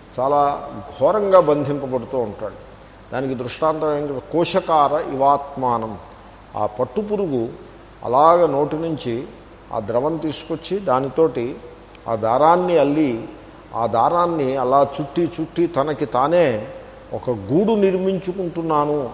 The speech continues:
అని భ్రమపడి తనకి తానే ఒక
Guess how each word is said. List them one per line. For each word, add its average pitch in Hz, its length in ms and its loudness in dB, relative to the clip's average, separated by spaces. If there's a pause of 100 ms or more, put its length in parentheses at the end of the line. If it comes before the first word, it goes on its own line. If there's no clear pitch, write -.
అని 135 140 -4
భ్రమపడి 143 600 -2 (520)
తనకి 127 280 -2
తానే 131 580 -2 (420)
ఒక 117 380 0